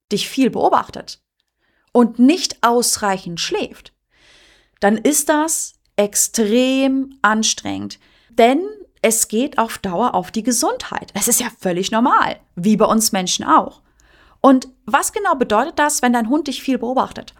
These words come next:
und nicht so richtig loslassen kann? Dann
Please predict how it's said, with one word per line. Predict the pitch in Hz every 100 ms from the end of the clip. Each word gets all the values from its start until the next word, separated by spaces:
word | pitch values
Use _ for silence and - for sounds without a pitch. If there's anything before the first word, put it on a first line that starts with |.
| _ _ _ _ _ _ _
und | 226 226 220 _ -
nicht | 220 359 403 - -
so | 240 226
richtig | 220 277 294 - - 277 -
loslassen | 240 254 285 - 185 170 - -
kann? | - 190 - - _ _ _ _ _ -
Dann | 220 233